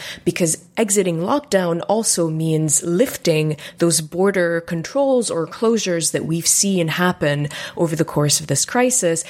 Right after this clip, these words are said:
And of course, none of the governments want to take a risk of, by lifting the lockdown, actually relaunching, like, a second wave of this, of this virus.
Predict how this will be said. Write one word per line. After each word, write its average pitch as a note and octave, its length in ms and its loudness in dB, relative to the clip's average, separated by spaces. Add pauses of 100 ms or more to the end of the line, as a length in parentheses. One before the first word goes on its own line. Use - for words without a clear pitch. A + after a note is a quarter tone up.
(120)
And E3+ 140 0
of - 140 -2
course, F#3+ 320 0
none G3 280 2
of G3 120 -2
the F#3 80 -4
governments E3+ 500 0
want D#3+ 120 2
to D#3+ 40 2
take E3 380 0
a - 40 -2
risk F#3+ 520 -2
of, D#3+ 340 0 (340)
by E3+ 200 0
lifting F#3 460 0
the D#3+ 100 0
lockdown, D#3+ 680 0
actually E3+ 460 0
relaunching, F3+ 1040 0
like, D3 160 -2
a - 20 -6
second E3 540 0
wave D3 340 2
of D3 160 -2
this, - 280 0
of D#3 180 -8
this D3 180 -2
virus. C4 420 0